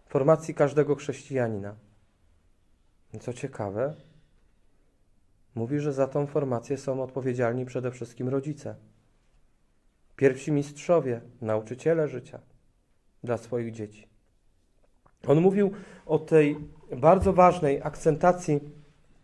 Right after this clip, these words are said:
formacji i religijnej, i ludzkiej. Bo wychowanie do odpowiedzialności przed Bogiem i ludźmi jest prawdziwym warunkiem postu, pokoju,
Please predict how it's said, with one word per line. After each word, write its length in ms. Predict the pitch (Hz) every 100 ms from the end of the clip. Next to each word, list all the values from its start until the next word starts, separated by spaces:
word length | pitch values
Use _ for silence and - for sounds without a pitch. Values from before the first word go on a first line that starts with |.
| _ _
formacji 640 | - 135 135 131 143 156
i 80 | 175
religijnej, 880 | 180 175 160 147 147 156 175 180 180
i 40 |
ludzkiej. 540 | 175 160 - - 104 - - _ _ _ _ _ _ _ _ _ _ _ _ _ -
Bo 140 | 131
wychowanie 540 | 143 143 151 160 185
do 120 | 156 147
odpowiedzialności 840 | 147 151 139 139 139 180 180 139
przed 240 | - 135
Bogiem 380 | 143 165 151 151
i 120 | 151
ludźmi 440 | 131 127 143 180 208 - - _ _ _ _ _ _ _ _ _ _ _ - _ -
jest 520 | 143 147 143 - -
prawdziwym 920 | - 147 135 135 151 156 175 190 - - - -
warunkiem 560 | 131 143 139 135 131 123
postu, 680 | 123 117 - - 151 165 - - - _ _ _ -
pokoju, 600 | 120 123 120 113 127